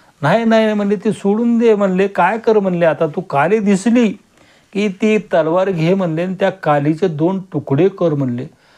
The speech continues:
आता हे रामकृष्ण परमहंसला सांगितल्यानंतर तो, ते या पुरीने त्यांना एवढं वाईट वाटलं की म्हणले, "कसं जन्मभर ज्याची भक्ती केलेली आहे तिचे दोन तुकडे करू, हे शक्यच नाही." म्हणले. "नाही." म्हणले, "मग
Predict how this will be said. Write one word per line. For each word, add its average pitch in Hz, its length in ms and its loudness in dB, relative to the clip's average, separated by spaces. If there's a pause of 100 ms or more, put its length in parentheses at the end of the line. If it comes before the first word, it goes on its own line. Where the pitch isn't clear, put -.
(300)
आता 139 180 -2
हे 165 260 4 (800)
रामकृष्ण 180 680 0
परमहंसला 202 760 0
सांगितल्यानंतर 185 880 -2
तो, 180 320 -2
ते 180 100 4
या 185 140 4 (380)
पुरीने 175 380 0
त्यांना 170 440 0
एवढं 143 500 0
वाईट 226 280 0
वाटलं 175 420 0 (680)
की 190 120 -2
म्हणले, 208 640 2 (200)
"कसं 175 240 2
जन्मभर 180 640 0
ज्याची 226 300 0
भक्ती 190 420 -4
केलेली 175 420 0
आहे 160 200 2
तिचे 160 340 -4
दोन 170 240 -2
तुकडे 151 420 -2
करू, 160 340 0 (520)
हे 165 140 0
शक्यच 160 580 -4
नाही." 135 260 -2
म्हणले. 127 260 -4
"नाही." 214 220 -4
म्हणले, 233 360 2
"मग 226 240 0